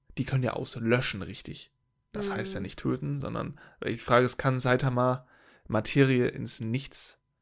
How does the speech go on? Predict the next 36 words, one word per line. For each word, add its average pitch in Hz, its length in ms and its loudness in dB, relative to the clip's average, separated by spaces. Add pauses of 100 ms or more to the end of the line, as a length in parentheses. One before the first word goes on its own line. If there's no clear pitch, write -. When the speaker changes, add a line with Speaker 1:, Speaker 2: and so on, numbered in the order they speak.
(120)
Speaker 1:
schlagen? 139 640 0 (460)
Also 110 220 -2
zu - 260 0
nichts 143 400 0
schlagen? 143 500 -2 (1700)
Das 123 220 4
ist 139 100 -4
ja - 100 2
Speaker 2:
Sollen 226 140 8
Speaker 1:
auch 277 40 8
Speaker 2:
wir 277 100 6
auf - 120 -2
Platz 202 280 -6
vier 196 180 -6
Alucard 175 500 -10
packen? - 200 -4
Speaker 1:
Ich, 131 80 -4
lass 170 300 2
uns 196 180 0
mal, 147 180 0
genau, 123 220 2
finde - 180 -4
ich - 200 -10
cool. 104 160 -2 (1200)
Alucard, 127 400 -4
ich - 60 -6
glaub, 139 220 6
wir, 127 340 6
Alucard 127 300 2
ist 135 100 0
am - 80 -2
Ende 135 180 2
der 117 100 2
Stärkste. 170 540 8 (120)
Speaker 2:
Ja, 214 280 2
wahrscheinlich. 208 840 -2